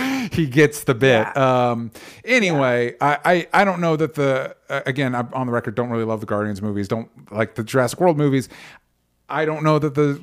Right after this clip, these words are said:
Speaker 1: judgment against Chris Pratt, the, the, the, has, has been entirely earned. I will say, you know, with a lot of these things where there's smoke, there's fire. You know what I mean? Like, I, you know, maybe, maybe he's an asshole. Maybe all celebrities are asshole. I don't fucking
Speaker 2: I'm,
Speaker 1: know.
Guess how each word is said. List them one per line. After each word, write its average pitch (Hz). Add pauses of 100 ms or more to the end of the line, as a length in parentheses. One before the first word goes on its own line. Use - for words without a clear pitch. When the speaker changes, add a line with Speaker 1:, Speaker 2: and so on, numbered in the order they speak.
Speaker 1:
judgment 143
against 139
Chris 143
Pratt, 143
the, 120
the, 107 (520)
the, 127
has, 131
has 127
been 131
entirely 180
earned. 226 (460)
I 196
will 202
say, 202
you 214
know, 165
with 170
a 185
lot 180
of 156
these 147
things 143
where 135
there's 113
smoke, -
there's 98
fire. 101
You 170
know 147
what 143
I 143
mean? 147
Like, 135
I, 135
you 180
know, 120
maybe, 127
maybe 127
he's 117
an 117
asshole. 113 (160)
Maybe 220
all 226
celebrities 120
are 110
asshole. 107
I 151
don't 147
fucking 127
Speaker 2:
I'm, 269
Speaker 1:
know. -